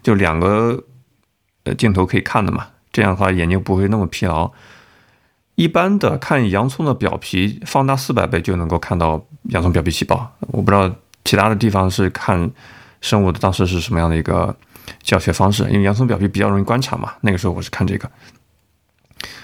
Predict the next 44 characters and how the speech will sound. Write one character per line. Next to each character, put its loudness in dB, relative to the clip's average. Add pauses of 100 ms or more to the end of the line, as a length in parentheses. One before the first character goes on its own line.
(240)
四 0
百 4
倍 2
就 2
可 -2
以， -2
甚 2
至 2
包 0
括 2
人 2
体 -4
的 0
一 2
些， 0
对 -4
吧， 0
细 -6
胞 0 (520)
一， -2
一 6
千 2
倍 2
足 -2
够 2
了， -2 (460)
但 2
是 2
我 4
选 -2
了 2
一 2
个 0
两 -2
千 0
五 0
百 0
倍 0
的， -6 (440)
最 2
高 2
性 0
能 0
的， -8